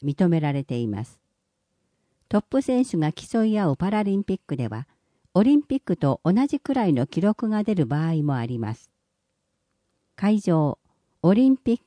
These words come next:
クアクアティクスセンター。五人制サッカー。一チーム五人で、フットサルと同じサイズのコートで、転がるとシャカシャカと音が出るボールを使用して戦います。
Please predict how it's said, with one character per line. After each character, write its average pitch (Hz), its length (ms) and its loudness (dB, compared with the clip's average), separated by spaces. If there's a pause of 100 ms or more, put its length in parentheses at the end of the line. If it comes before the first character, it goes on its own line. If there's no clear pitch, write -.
ク - 240 -4
ア 165 160 -2
ク 269 220 -2
ア 254 100 0
テ - 140 -8
ィ - 40 -10
ク 247 120 -2
ス 226 160 -2
セ 202 180 -2
ン 156 80 2
タ - 140 -6
ー。 101 220 -8 (1700)
五 190 120 4
人 277 280 2
制 233 320 -2
サ 196 160 -4
ッ 202 40 -6 (160)
カ 113 300 -6
ー。 - 40 -18 (840)
一 285 260 -2
チ - 160 -6
ー 247 120 2
ム 131 120 0
五 143 160 0
人 196 300 0
で、 113 180 -6 (320)
フ 220 120 -4
ッ - 40 -2 (100)
ト 294 100 0
サ 285 160 -6
ル 220 140 -2
と 156 180 0
同 240 180 0
じ 262 120 -2
サ 254 200 -2
イ 220 80 0
ズ 143 100 -4
の 135 140 0
コ 196 220 0
ー - 40 2
ト 117 160 -4
で、 120 180 -6 (500)
転 220 260 4
が 226 120 -2
る 214 140 -4
と 202 220 -2 (180)
シ - 160 -4
ャ - 20 0
カ 294 160 -2
シ - 80 -4
ャ 190 60 -2
カ 156 160 -2
と 143 100 0
音 254 240 0
が 240 140 2
出 165 120 0
る 135 140 0
ボ 208 220 2
ー - 20 2
ル 220 160 2
を 196 80 2
使 185 220 -2
用 196 180 2
し - 80 -6
て 160 140 -4
戦 143 480 -4
い 127 100 -2
ま 113 160 -4
す。 - 180 -18